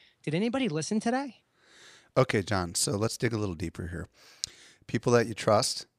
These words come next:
Speaker 2: and people that you respect said, "You're mad. Don't do it."
Speaker 1: Yes.
Speaker 2: So what was your immediate response inside your head?
Speaker 1: My immediate response was, "You know what? These, these people are probably right. They've been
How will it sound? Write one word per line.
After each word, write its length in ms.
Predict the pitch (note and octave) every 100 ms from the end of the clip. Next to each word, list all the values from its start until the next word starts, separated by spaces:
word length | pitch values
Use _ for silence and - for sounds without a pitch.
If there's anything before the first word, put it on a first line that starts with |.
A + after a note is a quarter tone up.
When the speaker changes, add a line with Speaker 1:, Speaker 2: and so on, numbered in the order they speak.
| _
Speaker 2:
and 140 | G#2 -
people 300 | A2 - F#2
that 160 | G2
you 80 | F#2+
respect 640 | F2 - - F#2 - - _ -
said, 380 | - F#2 E2+ E2
"You're 160 | F#2+
mad. 420 | E2 E2 C#2+ - - _
Don't 220 | - E2 -
do 120 | F2+
it." 40 |
Speaker 1:
Yes. 240 | D#2 - - - - -
Speaker 2:
So 180 | -
what 180 | A2 B2+
was 160 | E3+ E3
your 80 | E3+
immediate 320 | D3+ C#3+ C3+
response 500 | G#2+ - C3 G#2 -
inside 340 | G#2 - F#2
your 100 | F2+
head? 260 | F2+ G2+ - _ _ _ _ _ _ _ _ _
Speaker 1:
My 100 | G3+
immediate 240 | A3+ B3 C4
response 440 | A#3 - A3+ A3+
was, 160 | G3 E3+
"You 60 |
know 120 | G3 A3
what? 200 | A3+ D3+
These, 300 | G#3 A#3+ -
these 160 | F3+ G#3+
people 280 | - B3 A3
are 60 | F3+
probably 360 | F#3+ G3 E3+
right. 420 | C3 D#3+ G3 - - -
They've 260 | D3 F#3
been 280 | F3 F3 E3